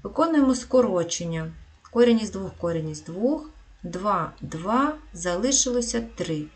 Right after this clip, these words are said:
Три сантиметри — це довжина сторони А С. І знов дивіться:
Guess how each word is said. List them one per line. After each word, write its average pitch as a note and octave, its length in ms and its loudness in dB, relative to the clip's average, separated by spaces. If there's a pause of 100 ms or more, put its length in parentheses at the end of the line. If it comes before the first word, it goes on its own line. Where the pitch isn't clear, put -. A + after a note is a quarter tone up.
(360)
Три A#3+ 220 4
сантиметри — A3+ 960 -4 (320)
це D4 380 2
довжина F3+ 580 -2
сторони F#3 680 -2 (440)
А A3+ 180 0
С. E3 420 -2 (440)
І D4 100 0
знов B3 320 2
дивіться: F#3+ 600 -2